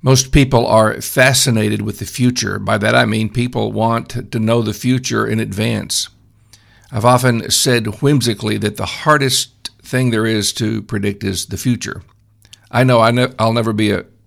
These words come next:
famous comedian, but I can laugh at my own jokes, so that's really all I care about. Horoscopes are popular, and it's not uncommon to drive by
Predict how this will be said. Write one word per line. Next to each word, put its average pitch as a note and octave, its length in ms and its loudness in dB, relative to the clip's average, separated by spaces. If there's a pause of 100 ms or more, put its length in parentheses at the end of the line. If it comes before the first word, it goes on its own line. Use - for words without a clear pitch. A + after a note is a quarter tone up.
famous G#2 480 -4
comedian, G2 500 -4
but G2+ 220 -6
I A#2 100 2
can A2 160 -6
laugh A#2 240 2
at A2+ 80 -4
my G2+ 140 -2
own G#2+ 180 -4
jokes, G2+ 320 -4
so G2 100 -6
that's - 220 -8
really E2+ 220 -8
all D#2 100 -6
I - 80 -6
care - 220 -14
about. - 320 -14 (920)
Horoscopes B2+ 760 2
are F#2 100 -6
popular, G#2+ 560 -2
and G#2 100 -4
it's - 220 -6
not G#2+ 320 -4 (460)
uncommon A2+ 640 0
to G#2+ 100 -6
drive G#2 560 -2
by G2+ 460 -2